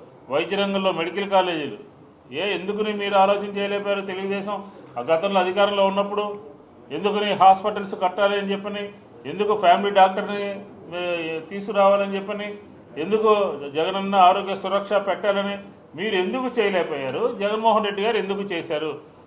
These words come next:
జగన్మోహన్ రెడ్డి గారు చేశారు కాబట్టే ప్రజలు ఈరోజు ప్రతి, ఆ, క్యాంపు దగ్గర కూడా వెయ్యి మంది వరకు వస్తా ఉన్నారు.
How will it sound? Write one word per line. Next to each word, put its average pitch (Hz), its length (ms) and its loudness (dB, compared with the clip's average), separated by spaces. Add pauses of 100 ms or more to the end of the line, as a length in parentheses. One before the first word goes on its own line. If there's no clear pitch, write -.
(340)
జగన్మోహన్ 165 640 -2
రెడ్డి 214 180 -2
గారు 208 120 2
చేశారు 208 420 -2
కాబట్టే 202 440 2
ప్రజలు 202 380 -2
ఈరోజు 208 340 -2
ప్రతి, 202 600 -2 (300)
ఆ, 147 380 4
క్యాంపు 196 280 6
దగ్గర 202 300 0
కూడా 196 200 4
వెయ్యి 180 240 0
మంది 190 240 -2
వరకు 196 340 2
వస్తా 180 200 2
ఉన్నారు. 147 400 -2